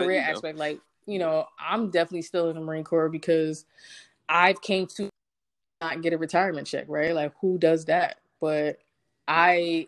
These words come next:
Speaker 1: I did get out. So, like, when I got out in fourteen years,
Speaker 2: Yeah.
Speaker 1: um, and I was a correction, I was a lieutenant at the time,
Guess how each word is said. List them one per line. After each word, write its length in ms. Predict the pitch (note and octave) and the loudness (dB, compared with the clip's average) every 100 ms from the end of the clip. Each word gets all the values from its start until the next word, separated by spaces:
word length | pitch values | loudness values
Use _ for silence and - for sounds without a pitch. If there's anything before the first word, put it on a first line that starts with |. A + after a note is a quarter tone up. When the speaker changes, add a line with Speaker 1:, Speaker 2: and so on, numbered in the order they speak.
| - | -2
Speaker 1:
I 220 | E3 A#3+ | 4 4
did 280 | G3+ A#3 C#4+ | 4 0 2
get 140 | G3 | 2
out. 340 | E3 D#3 - - | 0 -2 -6 -8
So, 180 | F3+ E3+ | -4 -2
like, 220 | D#3+ D#3+ | -2 -2
when 100 | E3 | -6
I 100 | F#3+ | -2
got 140 | G3+ | -2
out 100 | F3+ | -4
in 60 | E3+ | -8
fourteen 460 | - F3+ - F#3 E3 | -6 -6 -6 -8 -4
years, 480 | F#3 G#3 E3+ E3 | 0 0 0 -6
Speaker 2:
Yeah. 140 | - - - - _ E3+ E3+ E3 E3 | -12 -18 -20 -20 _ -4 -2 0 -2
Speaker 1:
um, 120 | E3 | -2
and 120 | E3+ | 0
I 80 | E3+ | 2
was 240 | F3 F#3 F3+ | 4 2 2
a 60 | |
correction, 480 | E3+ F3+ E3 D#3 - | -4 -2 -2 -4 -2
I 40 | F3 | 0
was 120 | F3+ | 0
a 40 | |
lieutenant 420 | E3+ E3 G3+ F#3 D#3+ | -2 -2 -2 -2 -4
at 100 | D#3 | -8
the 80 | |
time, 380 | - D#3+ D#3 D#3 | -8 -4 -4 -6